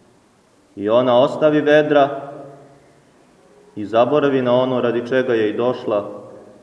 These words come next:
Ostavi tu propadljivu vodu, jer je u sebi imala onu besmrtnu i nepropadljivu.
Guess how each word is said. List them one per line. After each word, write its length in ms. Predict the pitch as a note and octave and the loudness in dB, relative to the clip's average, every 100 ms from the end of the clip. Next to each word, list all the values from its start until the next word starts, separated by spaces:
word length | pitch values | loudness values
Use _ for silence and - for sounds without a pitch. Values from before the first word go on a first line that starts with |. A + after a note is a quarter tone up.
| _ _ _ _ _ _ _ | _ _ _ _ _ _ _
Ostavi 560 | A2 B2 A#2+ C#3+ C3 B2 | -6 -6 -2 0 0 0
tu 260 | C3+ B2 G2+ - - - - _ _ _ _ _ _ _ - | -2 -4 -6 -14 -18 -20 -20 _ _ _ _ _ _ _ -8
propadljivu 760 | A2+ A2 B2+ C3+ C#3 B2+ A#2 A2 - - A2+ | -6 2 2 2 0 -2 -2 -6 -12 -18 -6
vodu, 580 | A#2 C3+ C3+ C3 - - - - - - - - - _ _ _ - | 0 0 0 -4 -6 -12 -18 -20 -20 -20 -20 -20 -20 _ _ _ -10
jer 220 | G2+ G#2 | -4 -2
je 80 | G#2+ | -2
u 40 | |
sebi 600 | G#2+ - A#2+ A2+ G2+ - - | -4 -4 -2 -4 -8 -12 -12
imala 380 | A2+ A#2 A2 G#2 | -8 -4 -2 -2
onu 240 | G#2+ G#2+ | -2 -6
besmrtnu 640 | G2+ A2+ A2+ A2 - G2 E2+ - - - | -4 -4 -4 -10 -14 -14 -16 -18 -18 -12
i 100 | G2+ | -8
nepropadljivu. 760 | G2+ A2 G2 G#2 G2+ G2 F2 | -8 -8 -6 -4 -4 -8 -10